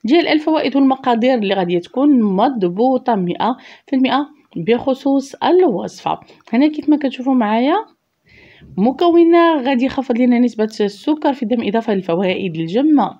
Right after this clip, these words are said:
ديالو واللي غادي نتعرفوا عليها مع بعضياتنا. كذلك غادي يساعدنا على امتصاص جزيئات الكوليسترول الضار، وغادي يخلصنا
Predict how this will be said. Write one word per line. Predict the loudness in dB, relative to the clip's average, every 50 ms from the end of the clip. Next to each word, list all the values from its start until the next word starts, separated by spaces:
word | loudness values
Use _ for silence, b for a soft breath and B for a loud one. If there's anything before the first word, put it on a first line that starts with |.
| _
ديالو | -10 -8 -6 -2 0 0 2 2 2 0 0 B B B B B B
واللي | 0 0 0
غادي | 0 0 -2 -4
نتعرفوا | -4 -4 -6 -8 -6 -6 -6 -6
عليها | -4 -4 -4 -2 -2 -4 -4 -6 b b b b b -6
مع | -4 -2 0 0 2 0
بعضياتنا. | 0 2 0 0 0 0 0 -2 -2 -4 -4 -6
كذلك | -6 -4 -2 -2 -4 -4 -6 -6
غادي | -6 -6 -6 -4 -4 -2 0 0 0 0 -2 -4 -4 -4 -4 -4
يساعدنا | -6 -6 -2 0 0 0 0 0 0 0 0 0
على | 0 0 -2
امتصاص | -2 -4 -6 -8 -4 -4 -4 -4 -4 -8 B B B B B B _
جزيئات | -6 -2 0 0 2 2 2 2 2 0 0 0 0 -2 -6 -12 -8 -2
الكوليسترول | 0 0 0 0 -2 -2 -2 -2 -2 -2 -4 -4 -2 -2 -2 -4 -4 -4 -6 -8 -8 _ -2
الضار، | -2 -2 -4 -6 -4 -2 0 0 2 0
وغادي | -2 -2 -4 -6 -6
يخلصنا | -8 -8 -10 -12 -8 -4 -2 -2 -2 -2